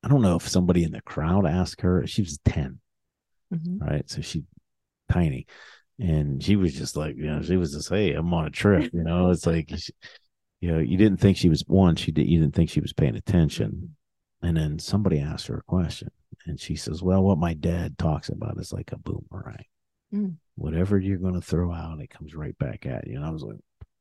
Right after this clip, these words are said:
Speaker 1: "Let's just end there."
Speaker 2: Mic drop. That's,
Speaker 1: Yeah.
Speaker 2: that's great as a ten-year-old.
Speaker 1: Yeah. It, and that's what she was writing.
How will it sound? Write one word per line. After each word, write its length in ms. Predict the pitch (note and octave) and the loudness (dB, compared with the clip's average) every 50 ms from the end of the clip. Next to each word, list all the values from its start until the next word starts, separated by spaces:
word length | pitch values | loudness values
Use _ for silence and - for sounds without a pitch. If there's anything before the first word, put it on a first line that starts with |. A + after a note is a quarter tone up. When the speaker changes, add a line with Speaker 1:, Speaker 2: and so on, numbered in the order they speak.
| _ _ _ - | _ _ _ -10
Speaker 1:
"Let's 200 | F2+ F#2+ F#2+ - | -8 -8 -6 -2
just 240 | - G2+ E2+ - E2+ | -2 -2 0 0 2
end 280 | F#2+ G#2 G#2+ A2 G2+ | 2 4 4 4 4
there." 420 | F#2+ F#2 F#2 F#2 F#2 F#2 F#2 F2 - _ _ _ _ _ _ _ _ _ _ _ _ _ _ | 2 2 2 2 0 -2 -2 -4 -8 _ _ _ _ _ _ _ _ _ _ _ _ _ _
Speaker 2:
Mic 360 | - G3 G3+ A3 E4+ G#4+ A4 - | -8 -6 -4 -4 -4 -4 -6 -8
drop. 340 | - G3 E3+ E3+ F3 - _ | -6 -4 -4 -4 -4 -8 _
That's, 180 | - F#3+ G#3 G#3 | -6 -4 0 2
Speaker 1:
Yeah. 220 | G#3+ A3 G#3 F#3+ - | 2 2 2 0 -4
Speaker 2:
that's 220 | G3+ G#3 - - | -6 -8 -8 -8
great 220 | - G3+ A#3 - | -10 -10 -8 -8
as 120 | - G#3 - | -8 -10 -12
a 40 | F#3 | -12
ten-year-old. 540 | F3+ - G3+ A3 B3 A#3+ E3 - - F3 _ - | -12 -10 -8 -8 -8 -8 -10 -10 -12 -16 _ -10
Speaker 1:
Yeah. 200 | F#3 F3 - - - | -8 -8 -8 -10 -12
It, 160 | - D#2 - _ _ _ _ - | -14 -16 -16 _ _ _ _ -8
and 120 | G2+ F#2 F2+ | -6 -4 -4
that's 220 | F#2 - - - | -4 -4 -4 0
what 180 | G2+ F#2 - - | 0 0 0 -2
she 200 | - - F#2 E2 | -8 -8 -8 -8
was 200 | D#2 D2+ D2 D2+ | -8 -10 -12 -12
writing. 460 | D2+ E2 F2+ G#2 G2 F#2 F#2+ - - | -12 -10 -8 -8 -8 -10 -12 -16 -16